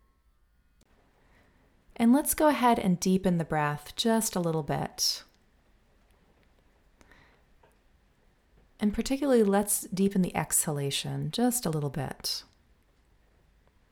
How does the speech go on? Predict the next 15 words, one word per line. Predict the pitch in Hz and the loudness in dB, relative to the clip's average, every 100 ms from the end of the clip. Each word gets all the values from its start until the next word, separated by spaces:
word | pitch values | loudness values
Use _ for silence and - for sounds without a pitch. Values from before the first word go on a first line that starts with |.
| _ _ _ _ _ _ _ _ _ _ _ _ _ | _ _ _ _ _ _ _ _ _ _ _ _ _
And | 202 | 0
you | 208 | 2
might | 220 220 | 2 0
find | - 208 | 0 4
a | 196 | 4
place | 196 - 175 175 170 - - - | 4 2 4 2 0 -2 -2 -4
where | 170 165 160 160 160 160 | -6 -4 -2 -4 -2 -4
your | 156 160 | -4 -6
body | - 160 165 160 160 156 160 160 _ _ | -6 -4 -2 -2 -2 -2 -4 -6 _ _
wants | 170 160 165 - | -10 -6 -6 -6
to | - 185 | -4 0
move | 190 208 | 2 2
a | 208 | 2
little | 202 202 | 0 0
bit. | 202 196 196 196 - - | 0 0 0 -4 -8 -8